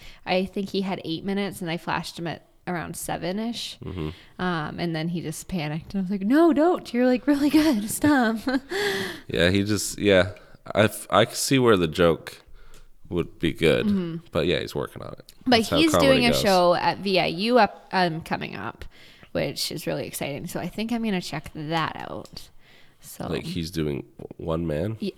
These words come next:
Speaker 1: uh, no,
Speaker 2: Or
Speaker 1: it's
Speaker 2: other
Speaker 1: like
Speaker 2: people?
Speaker 1: Willem, Roland, and Friends, and it's, like,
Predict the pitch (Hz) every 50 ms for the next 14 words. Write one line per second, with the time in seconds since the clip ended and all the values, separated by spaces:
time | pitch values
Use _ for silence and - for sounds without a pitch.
0 | - 202 208 202 196 185 175 190 180 185 175 170 170 165 170 - - 190 185 175
1 | 185 185 185 170 175 175 175 170 165 156 151 147 143 147 143 147 165 - 143 151
2 | 151 - - - - - 135 147 170 180 - - - - 160 156 143 - - -
3 | - - - 156 143 143 - -